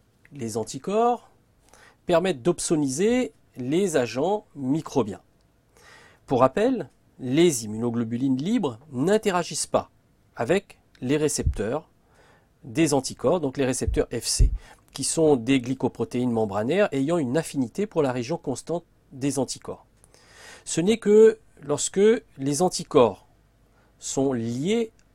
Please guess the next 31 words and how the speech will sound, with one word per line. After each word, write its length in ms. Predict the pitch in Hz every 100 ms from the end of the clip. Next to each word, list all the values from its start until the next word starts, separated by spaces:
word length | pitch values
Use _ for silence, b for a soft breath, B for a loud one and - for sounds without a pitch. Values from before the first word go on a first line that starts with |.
| _ _ -
à 120 | 113
un 120 | 113
antigène, 640 | 107 - 113 131 233 254 - _ -
et 60 | 120
donc 220 | 131 147
qu'il 180 | - 120
y 80 | 113
a 60 |
eu 120 | 113 -
opsonisation, 880 | - 110 - 113 110 113 - 208 226 -
que 80 |
les 240 | 226 202 165
anticorps 460 | 151 131 190 214
peuvent 180 | - 143
se 140 | - 113
lier 480 | 113 131 185 170 b b b b b b b _ _ _ _ _ _
aux 100 | 214
récepteurs 540 | 202 185 151 - 139 -
F 140 | 120
C 440 | - - - 254 269 _ 135
des 240 | 104 147
cellules 320 | - 120 120
phagocytaires 720 | - 104 104 - 123 175 240 - _ _ _ B B B B _ _
et 180 | 214 233
les 200 | 185 151
activer 420 | 156 - 220 170
pour 300 | 226 - 220
déclencher 720 | 156 175 139 117 - 156 220 254 _ -
notamment 480 | 131 135 98 135 220
la 140 | 160
phagocytose. 680 | 165 131 117 - - 87